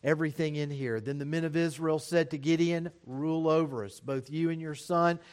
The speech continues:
and your grandson, for you have delivered us from the hand of Midian." But Gideon said to them, "I will not rule over you, nor shall my son rule over you. The Lord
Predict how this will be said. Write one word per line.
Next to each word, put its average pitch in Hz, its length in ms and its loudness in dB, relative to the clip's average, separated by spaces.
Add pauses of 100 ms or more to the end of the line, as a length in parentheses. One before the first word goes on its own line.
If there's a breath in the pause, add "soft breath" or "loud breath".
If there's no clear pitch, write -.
(240 loud breath)
and 143 160 -4
your 156 160 -2
grandson, 156 760 -2
for 135 120 -8
you 147 200 -4
have 147 180 2
delivered 165 460 2
us 160 180 4
from 147 200 -10
the 139 100 -4
hand 156 260 -4
of 131 140 -6
Midian." 180 480 4 (400 loud breath)
But 135 140 -2
Gideon 165 380 2
said 165 320 2
to 156 80 -4
them, 160 260 -2
"I 151 180 2
will 151 180 0
not 165 340 0
rule 139 260 -2
over 131 260 -4
you, 131 240 -4
nor 147 240 -4
shall 147 260 -2
my 139 220 0
son 185 380 -2
rule 147 340 0
over 143 320 -2
you. 147 260 -4
The 131 160 -4
Lord 135 680 2